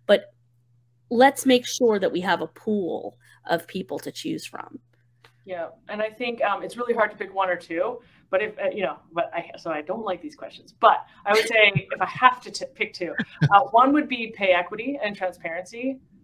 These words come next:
Speaker 2: So at Syncro, we also rolled out pay transparency this year, which was really scary. Like I said, we don't shy away from scary stuff. So everybody knows what their pay scale is, where they fall on that scale, what, um, you know, how it compares to the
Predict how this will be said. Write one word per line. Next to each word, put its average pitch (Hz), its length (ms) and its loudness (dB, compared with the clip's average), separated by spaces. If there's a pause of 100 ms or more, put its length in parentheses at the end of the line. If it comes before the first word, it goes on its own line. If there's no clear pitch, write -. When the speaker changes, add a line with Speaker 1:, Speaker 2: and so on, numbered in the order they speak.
Speaker 2:
So 214 180 -2
at 190 120 0
Syncro, 208 340 -6
we 185 120 0
also 185 340 2
rolled 180 260 0
out 165 200 0
pay 180 140 -12
transparency 170 680 -10
this 220 240 -6
year, 240 160 -4
which 170 160 -4
was 143 240 -10
really 151 240 -6
scary. 170 380 0
Like 165 180 0
I 160 60 -2
said, 170 220 -4
we 160 80 -8
don't 190 200 -6
shy 208 220 0
away 202 200 0
from 190 140 -16
scary 185 380 -2
stuff. 147 320 -4 (280)
So 190 320 4
everybody 233 420 0
knows 202 320 0
what 180 120 -2
their 165 140 -10
pay 185 200 -8
scale 214 340 0
is, 214 280 0
where 165 100 -6
they - 220 -8
fall 165 180 2
on 196 140 -2
that 208 220 -8
scale, 214 600 2
what, 160 360 -2 (100)
um, 160 300 0
you 160 80 -6
know, 160 200 -4
how 165 120 0
it 160 80 -2
compares 165 580 -10
to 156 480 -4
the 151 320 0